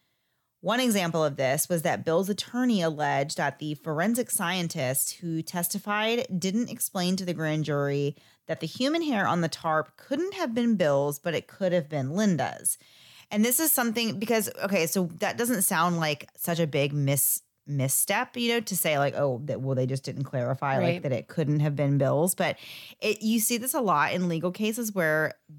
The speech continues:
Speaker 1: those little kind of details do come back and cause a problem later, and they can end up either somebody will use something as a loophole to get out of, you know, something.
Speaker 2: Right.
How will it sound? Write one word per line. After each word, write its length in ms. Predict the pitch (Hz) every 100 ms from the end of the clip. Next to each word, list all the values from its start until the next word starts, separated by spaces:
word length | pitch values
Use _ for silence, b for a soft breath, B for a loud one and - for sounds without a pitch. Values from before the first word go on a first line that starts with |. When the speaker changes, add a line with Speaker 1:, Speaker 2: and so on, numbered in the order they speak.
| -
Speaker 1:
those 500 | 160 165 185 208 -
little 640 | 165 156 160 165 180 190 180
kind 340 | 185 180 185
of 100 | 160
details 680 | 156 156 190 180 190 196 170
do 320 | 143 170 185
come 280 | - 202 202
back 440 | 165 143 147 -
and 160 | - 185
cause 320 | 165 135 151
a 80 | 156
problem 600 | - 214 262 330 180 147
later, 460 | 147 143 143 147 147
and 220 | - 151
they 120 | 156
can 180 | 156 170
end 260 | - 156 160
up 240 | 156 - - b b b _
either 440 | 175 160 139 139 123 156 -
somebody 380 | - 156 139 135
will 120 | 123
use 240 | 123 131 131
something 320 | 139 131 123
as 160 | 113 127
a 60 |
loophole 600 | 147 220 233 - 220 214
to 120 | 214 180
get 160 | 139
out 240 | 120 202 226
of, 220 | 214 202
you 160 | - 214
know, 140 | 214
something. 540 | 202 214 202 202 196 190
Speaker 2:
Right. 320 | 175 165